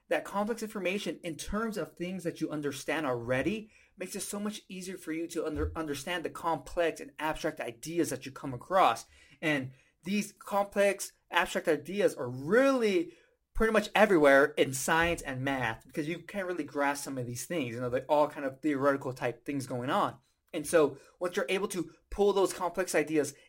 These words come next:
into your own understanding, woo, you're gonna have magic.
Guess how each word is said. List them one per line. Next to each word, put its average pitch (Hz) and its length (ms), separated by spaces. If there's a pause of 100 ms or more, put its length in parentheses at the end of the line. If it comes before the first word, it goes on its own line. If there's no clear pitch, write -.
(100)
into 214 340
your 170 300
own 170 180
understanding, 143 760 (220)
woo, 466 580 (240)
you're 170 100
gonna 214 140
have 156 460
magic. 131 680